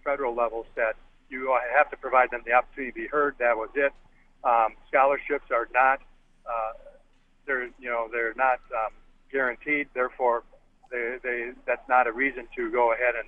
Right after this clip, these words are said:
and, uh, appeal to the courts for that. And if you've had the opportunity to be heard,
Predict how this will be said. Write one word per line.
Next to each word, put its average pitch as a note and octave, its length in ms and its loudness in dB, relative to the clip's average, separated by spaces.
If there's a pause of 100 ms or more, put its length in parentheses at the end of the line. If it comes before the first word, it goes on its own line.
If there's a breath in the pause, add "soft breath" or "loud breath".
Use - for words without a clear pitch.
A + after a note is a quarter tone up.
and, A2 340 -10
uh, G2 640 -6
appeal C#3 480 0 (120)
to B2+ 260 -6
the A2+ 60 -10
courts D3 420 2
for A#2+ 160 -2
that. A2 220 2 (560)
And A#2+ 300 0
if A#2 140 -8
you've A#2+ 140 -8
had B2+ 160 2
the B2+ 60 0
opportunity B2 340 0
to A#2+ 80 -10
be A2 60 -8
heard, C3 340 2